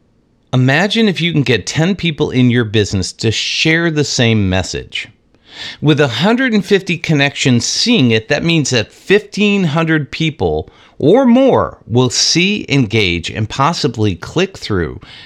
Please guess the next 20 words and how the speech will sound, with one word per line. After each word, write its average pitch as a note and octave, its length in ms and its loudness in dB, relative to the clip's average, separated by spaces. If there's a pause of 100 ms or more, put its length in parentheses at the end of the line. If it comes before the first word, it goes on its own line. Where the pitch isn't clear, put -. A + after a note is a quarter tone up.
(120)
to - 140 -2
your A2 240 2
website. G2+ 640 -2 (480)
That's A#2 340 -4
really A#2+ 720 0 (100)
targeted G2 640 -2
traffic. - 600 -6 (840)
Now C3+ 340 4
imagine C#3+ 520 2
what A2+ 160 2
happens G#2+ 480 -2
when A2 180 2
you G#2+ 120 2
share G#2 380 2
new C3 260 2
content G#2 720 -2
three D3 320 -2
times A#2+ 440 0
a A2+ 80 2
week. G2+ 440 -4